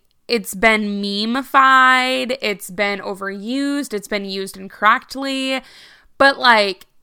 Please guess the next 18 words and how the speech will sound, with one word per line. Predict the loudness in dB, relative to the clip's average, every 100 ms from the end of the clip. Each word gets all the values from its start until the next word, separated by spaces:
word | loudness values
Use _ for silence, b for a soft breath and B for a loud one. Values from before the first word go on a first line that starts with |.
| _ _
here's | -14 -6 -2 0 0 -4
the | -4 -4
thing. | -4 -6 -4
Like, | -4 -2
it | -2
is | -2 -4
so, | -6 0 4 4 2
so, | -2 0 0
so | -2 -4 -2 0
important, | -2 -2 -2 -2 -6
especially | 0 0 0 -4
when | -6 -2
our | -2
mental | 0 -4 -4 -8
health | -4 -4 -4
is | -8 -6
at | -6 -6
stake. | -10 -8 -4 -4 -6